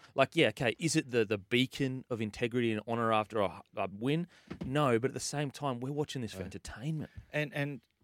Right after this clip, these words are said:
Speaker 2: but let's not forget the fact that, mate, these boys grew up in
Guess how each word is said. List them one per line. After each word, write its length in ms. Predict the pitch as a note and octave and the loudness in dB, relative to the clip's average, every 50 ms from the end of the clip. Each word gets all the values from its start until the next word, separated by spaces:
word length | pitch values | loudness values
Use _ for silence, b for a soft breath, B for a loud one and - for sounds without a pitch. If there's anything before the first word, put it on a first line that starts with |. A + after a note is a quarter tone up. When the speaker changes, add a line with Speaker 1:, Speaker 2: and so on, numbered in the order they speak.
| _ _ _ - | _ _ _ -6
Speaker 2:
but 140 | D3 C#3+ C3 - | -4 -4 -2 -2
let's 220 | D3 E3+ E3+ E3 | -2 -4 -4 -4
not 120 | A3+ G#3+ G3 | -6 -8 -8
forget 260 | - - F#2+ A2 G2+ - - _ - | -10 -10 -10 -10 -10 -10 -14 _ -20
the 80 | G#2 | -20
fact 280 | - - B2 G#2+ - - | -10 -8 -6 -6 -6 -8
that, 100 | G2+ F2 F#2 | -12 -12 -10
mate, 200 | G2 F#2+ - - _ _ _ _ _ _ _ C#3+ | -10 -10 -12 -12 _ _ _ _ _ _ _ -6
these 200 | D#3+ F#3 G3 F#3 | -4 -4 -4 -4
boys 240 | - F#3+ D#3+ C3+ G#2+ | -4 -4 -4 -2 -2
grew 160 | B2+ C3+ B2 | -2 -4 -4
up 80 | A2+ - | -4 -6
in 80 | - | -12